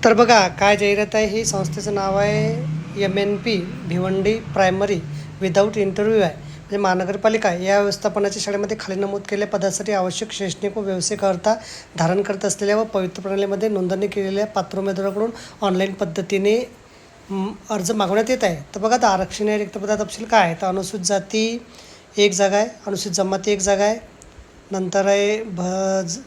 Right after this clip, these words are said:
भज ब, भज क एक जागा आहे, अशा एकूण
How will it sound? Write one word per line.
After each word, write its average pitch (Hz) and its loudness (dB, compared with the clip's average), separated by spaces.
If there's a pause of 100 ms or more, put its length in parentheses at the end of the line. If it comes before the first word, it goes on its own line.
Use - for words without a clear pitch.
(120)
भज 185 -4
ब, 180 -2 (600)
भज 190 0 (120)
क 214 2
एक 208 4
जागा 202 4
आहे, 233 0 (680)
अशा 208 -2
एकूण 202 0